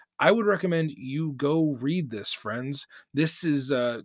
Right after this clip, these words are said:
twenty-two pages worth your time. The main story is super good. And, oh, I forgot the Journey into Mystery story. The Journey into Mystery story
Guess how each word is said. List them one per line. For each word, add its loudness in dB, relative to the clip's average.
twenty-two 0
pages 0
worth 0
your 0
time. 0
The -2
main -2
story 0
is -4
super 0
good. -2
And, 0
oh, 4
I -10
forgot -2
the 4
Journey 4
into 2
Mystery 0
story. -2
The 4
Journey 4
into 2
Mystery 0
story -2